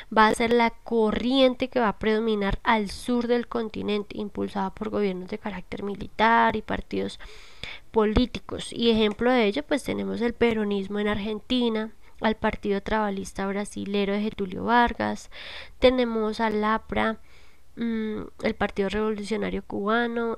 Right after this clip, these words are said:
el M N R de Bolivia, el Partido Revolucionario de Guatemala y a la Acción de Crom-, Democrática,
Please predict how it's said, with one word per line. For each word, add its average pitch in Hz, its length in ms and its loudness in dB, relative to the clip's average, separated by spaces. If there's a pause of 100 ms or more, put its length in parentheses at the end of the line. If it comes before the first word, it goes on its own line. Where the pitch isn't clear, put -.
el 220 400 -2
M 202 260 0
N 202 220 -2
R 196 100 -2
de 196 100 -2
Bolivia, 226 680 0
el 202 80 -4
Partido 190 380 -2
Revolucionario 196 720 0
de 190 60 -4
Guatemala 226 840 4
y 220 120 -2
a 208 60 0
la 190 80 -2
Acción 180 260 -6
de 180 100 -8
Crom-, 202 300 -4
Democrática, 214 800 -4